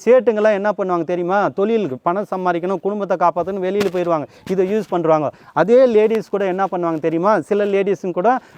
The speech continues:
அ, சூழ்நிலை காரணமாக வெளிநாட்டு போவாங்க. அவங்க என்ன பண்ணுவாங்க, தான் புருஷன் நம்ம கிட்டே இருக்கணுன்றவங்க கூட யோனியில தடவிட்டு கணவனோட உடல் ஒரு கொண்டுட்டு போயிட்டாங்கன்னா, லைஃப் ஃபுல்லா அவங்க அப்படியே அடிமையா இருப்பாங்க. அவ்வளோ அற்புதமான ஏரழிஞ்சல் வந்து அஷ்ட கர்மத்தி பண்ணலாம். ஆனா வசியத்துல நம்பர் ஒன்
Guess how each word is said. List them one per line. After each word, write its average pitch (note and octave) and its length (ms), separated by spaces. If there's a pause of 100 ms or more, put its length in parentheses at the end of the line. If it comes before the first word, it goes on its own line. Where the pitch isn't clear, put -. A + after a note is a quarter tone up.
அ, E3+ 180
சூழ்நிலை A3 440
காரணமாக F#3 340
வெளிநாட்டு F#3+ 480
போவாங்க. D#3 320
அவங்க F#3+ 340
என்ன G#3 140
பண்ணுவாங்க, F3 360
தான் E3+ 180
புருஷன் F#3+ 340
நம்ம F3+ 180
கிட்டே F#3 280
இருக்கணுன்றவங்க D#3+ 640
கூட A#3 260 (240)
யோனியில G3+ 400
தடவிட்டு F3+ 440
கணவனோட F#3 400
உடல் E3+ 260
ஒரு E3+ 220
கொண்டுட்டு F3 220 (100)
போயிட்டாங்கன்னா, E3+ 460 (260)
லைஃப் D#3+ 340
ஃபுல்லா G#3+ 260
அவங்க F3+ 160
அப்படியே D#3+ 260
அடிமையா E3 400
இருப்பாங்க. C#3 380
அவ்வளோ G#3+ 360
அற்புதமான F3 440
ஏரழிஞ்சல் F3+ 680
வந்து G3 140
அஷ்ட D#3+ 320
கர்மத்தி F3 360
பண்ணலாம். D#3+ 260
ஆனா D3+ 260 (320)
வசியத்துல G#3+ 540
நம்பர் F3 400
ஒன் D#3+ 280